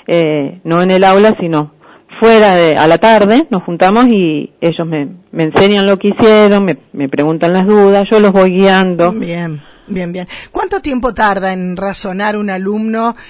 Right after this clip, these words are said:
Speaker 2: un problema de estas características que, como vos decís, lo importante es saber razonar?
Speaker 1: Y ellos tienen, son tres problemas y tienen tres horas para, para poder resolver los, los tres problemas.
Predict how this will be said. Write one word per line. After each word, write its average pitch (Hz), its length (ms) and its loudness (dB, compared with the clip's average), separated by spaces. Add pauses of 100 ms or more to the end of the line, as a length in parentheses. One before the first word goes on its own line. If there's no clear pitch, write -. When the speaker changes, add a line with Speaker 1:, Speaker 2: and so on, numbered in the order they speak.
(240)
Speaker 2:
un 208 120 -6
problema 202 420 -6
de 190 80 -6
estas 202 220 -8
características 185 800 -8
que, 175 140 -14
como 170 220 -8
vos 175 120 -6
decís, - 420 -12 (440)
lo 175 160 -10
importante 165 540 -6
es - 280 -12
saber 165 320 -10
razonar? 220 520 -6 (460)
Speaker 1:
Y 214 140 0
ellos 240 260 2
tienen, 208 600 2
son 185 160 -2
tres 196 180 0
problemas 226 560 4
y 226 40 0
tienen 214 280 2
tres 254 200 2
horas 208 380 4 (280)
para, 156 380 -2 (400)
para 160 240 0
poder 165 320 2
resolver 180 440 2
los, 156 240 0 (140)
los 185 260 0
tres 190 200 2
problemas. 165 580 0